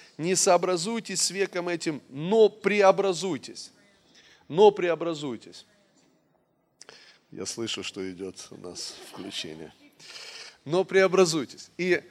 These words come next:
смотрите, преобразование, вот это слово. Часто мы слышим и в церкви, от, может быть, от других людей: "Ну, нам нужно изменение".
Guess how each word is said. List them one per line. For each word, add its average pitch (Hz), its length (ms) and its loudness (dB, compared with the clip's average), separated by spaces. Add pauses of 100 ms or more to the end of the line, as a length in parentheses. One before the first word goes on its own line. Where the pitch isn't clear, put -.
смотрите, 175 540 -6
преобразование, 180 1120 4
вот 208 240 0
это 202 220 2
слово. 151 400 0
Часто 262 420 2
мы 214 140 -2
слышим 175 480 -4 (2000)
и 220 80 -8
в 135 60 -14
церкви, 151 760 0 (600)
от, 117 200 -14
может 127 260 -6
быть, 143 160 -4
от 175 80 0
других 175 460 -6
людей: 139 500 -4 (560)
"Ну, 135 480 -6
нам 220 300 4
нужно 247 340 -2
изменение". 208 640 -6